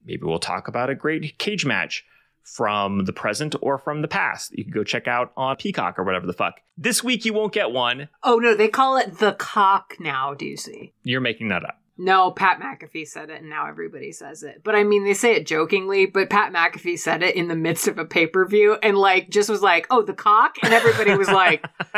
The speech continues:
Speaker 1: <laughs>
Speaker 2: "Oh, buddy, are you gonna commit to that?" And he was, like, backed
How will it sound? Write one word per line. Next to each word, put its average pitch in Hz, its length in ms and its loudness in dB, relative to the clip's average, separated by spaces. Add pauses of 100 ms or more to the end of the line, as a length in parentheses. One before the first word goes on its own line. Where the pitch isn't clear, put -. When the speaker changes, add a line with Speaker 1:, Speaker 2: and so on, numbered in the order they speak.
Speaker 1:
<laughs> - 420 -8
Speaker 2:
"Oh, 233 420 6
buddy, 196 600 4 (140)
are 302 100 6
you 269 220 0
gonna 262 240 4
commit 233 460 0
to 294 100 2
that?" 302 380 6
And 233 80 0
he 262 80 4
was, 226 100 2
like, 185 280 0
backed 190 360 2